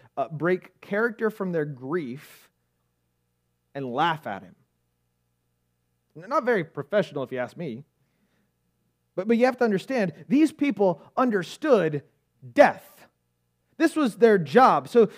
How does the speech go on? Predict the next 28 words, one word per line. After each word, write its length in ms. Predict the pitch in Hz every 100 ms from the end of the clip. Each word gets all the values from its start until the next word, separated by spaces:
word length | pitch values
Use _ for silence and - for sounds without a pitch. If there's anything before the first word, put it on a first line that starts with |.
| - -
so 140 | 233
this 260 | 214 330 330
would 160 | 233
be 140 | 254 254
like 340 | 196 180 175
if 100 | 180
you 140 | 208
walked 360 | 226 220 294 -
into 180 | 269 247
Mike 260 | 226 262 214
Miller's 380 | 233 220 196
funeral 460 | - 233 247 202 160
home 380 | 147 123 139 190 _ _ _ _ _ -
and 140 | 220
you 80 | 254
told 340 | - 277 311
him 200 | 240 214
that 140 | 202 196
one 140 | 254
of 80 | 339
the 80 | 285
corpses 540 | - 285 277 254 208
that 140 | 220 190
he 120 | 277
was 180 | 277 180
standing 440 | - 285 285 240
over 260 | 208 202 202
embalming 800 | 190 165 247 277 190 175 180